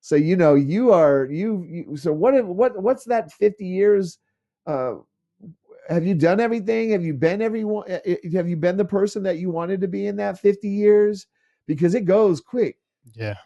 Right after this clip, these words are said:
Speaker 1: You know, life is like a roll of toilet paper. The closer to the end, the faster it goes. So it's really facing our mortality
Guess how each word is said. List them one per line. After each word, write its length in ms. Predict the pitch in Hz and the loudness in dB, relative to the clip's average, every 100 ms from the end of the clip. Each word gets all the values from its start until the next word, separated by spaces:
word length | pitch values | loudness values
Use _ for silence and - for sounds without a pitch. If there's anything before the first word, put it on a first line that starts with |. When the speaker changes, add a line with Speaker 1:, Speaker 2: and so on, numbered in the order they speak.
| - | -8
Speaker 1:
You 80 | 143 | -2
know, 60 | |
life 220 | 147 180 | 2 2
is 120 | 190 175 | 0 0
like 180 | 180 | -2
a 40 | 170 | 0
roll 220 | 170 170 | 2 2
of 100 | 160 | 0
toilet 320 | 190 175 185 | 0 0 0
paper. 420 | 185 185 190 190 - | -4 -4 -4 -6 -6
The 100 | 139 | -10
closer 400 | - 165 170 175 | 0 0 2 -2
to 140 | 151 | -4
the 180 | 156 156 | -6 -4
end, 240 | 139 156 160 | -4 -2 0
the 80 | 139 | 0
faster 520 | 156 143 147 160 139 | 2 0 0 0 0
it 100 | 113 | 0
goes. 400 | 127 127 101 92 _ _ _ | 2 2 2 -2 _ _ _
So 360 | - 185 170 165 | 0 6 6 6
it's 320 | 185 170 - - _ - | 2 0 -2 -20 _ -6
really 440 | 165 247 320 226 | 2 4 4 2
facing 540 | 165 202 196 226 226 185 | 0 -2 -2 0 -2 0
our 220 | 175 156 | 0 0
mortality 1200 | 151 156 147 139 190 220 240 170 151 139 143 202 | -2 0 -2 -2 -6 -4 -2 -4 -4 -4 -4 -8